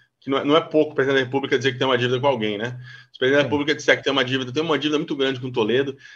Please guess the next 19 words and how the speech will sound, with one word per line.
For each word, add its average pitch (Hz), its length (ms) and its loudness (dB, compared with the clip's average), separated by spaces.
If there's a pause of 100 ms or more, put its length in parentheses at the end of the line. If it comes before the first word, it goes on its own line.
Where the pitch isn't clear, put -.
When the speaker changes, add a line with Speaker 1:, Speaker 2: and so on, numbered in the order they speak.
Speaker 1:
você - 160 -8
pega 170 240 6
um 170 40 4
avião 151 340 4
amanhã, 143 480 4
<laughs> - 100 -10
leva 151 280 0
essa 165 160 -6
fatura, 139 520 -2
que - 120 -10
alguma 143 260 -8
coisa 147 260 0
boa 127 300 0
vai 139 120 2
acontecer - 360 -10
na - 80 -8
sua - 180 -8
vida, 113 200 -6
Toledão. 110 400 -4